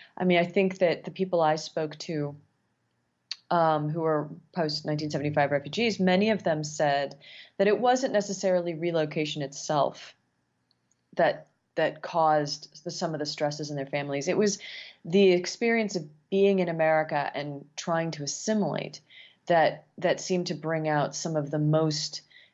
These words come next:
difficult and dark stories in their families too. And so one question, um, we might want to ask as well is, is, is this a story about war? Is it also a story about American assimilation and the kind of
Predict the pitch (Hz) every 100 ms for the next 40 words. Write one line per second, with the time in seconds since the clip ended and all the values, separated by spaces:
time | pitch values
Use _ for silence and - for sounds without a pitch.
0 | - 160 175 160 165 147 147 - 135 151
1 | 156 156 151 - 156 147 139 143 139 135
2 | 131 139 135 131 - - 185 139 147 160
3 | 165 180 190 190 185 160 - 151 147 151
4 | - - - _ - 170 160 151 147 -
5 | - 151 151 _ - 165 185 170 127 156
6 | 151 143 143 151 160 147 175 175 165 151
7 | 151 - 165 151 - _ _ _ - 180
8 | 165 151 208 208 170 147 - 190 180 165
9 | 151 180 202 202 185 180 180 180 165 165
10 | - 180 170 160 156 151 147 139 - -
11 | - - 180 180 180 180 160 151 165 147
12 | 147 151 151 151 147 143 151 147 151 -
13 | 160 156 147